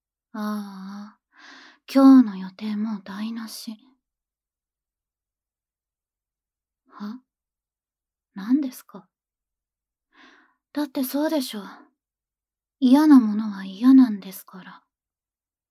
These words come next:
先輩の性処理なんて。ええ。まあ、私がこの大学にいられる条件ですし、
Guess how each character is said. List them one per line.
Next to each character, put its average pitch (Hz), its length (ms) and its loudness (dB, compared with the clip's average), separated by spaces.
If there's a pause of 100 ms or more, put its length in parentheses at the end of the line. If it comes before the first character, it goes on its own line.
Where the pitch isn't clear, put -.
先 214 400 -10
輩 208 240 -12
の 202 180 -14
性 214 300 -16
処 214 240 -16
理 190 160 -20
な 175 140 -20
ん 180 80 -20 (200)
て。 - 160 -20 (2250)
え 247 40 -10
え。 214 200 -14 (3500)
ま 214 280 -10
あ、 - 220 -20 (1400)
私 254 420 2
が 285 140 -6
こ - 160 6
の 294 140 10
大 294 200 2
学 294 260 4
に 285 200 12
い 269 40 10
ら 285 140 4
れ 294 80 2
る 285 140 0
条 277 240 -2
件 320 240 0
で 262 120 4
す - 80 -14
し、 - 260 -12